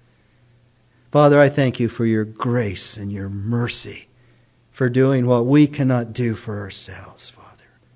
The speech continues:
And Father, I thank you that even now your Holy Spirit is at work,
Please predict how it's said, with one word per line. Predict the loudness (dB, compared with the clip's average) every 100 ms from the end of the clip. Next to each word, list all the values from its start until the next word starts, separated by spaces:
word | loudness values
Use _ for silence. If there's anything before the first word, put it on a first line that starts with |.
| _ _ _ _ _ _ _ _ _ -8
And | -2
Father, | 4 6 6
I | 4
thank | 4 2 0 0
you | 0
that | 2
even | 0 0 -2 -2
now | -2 -2 -2
your | -4 -4 -4
Holy | -6 -4 -2 0 0
Spirit | -2 -8 -8 -4 -2 -4
is | -8 -10 -10
at | -10
work, | -10 -12 -14 _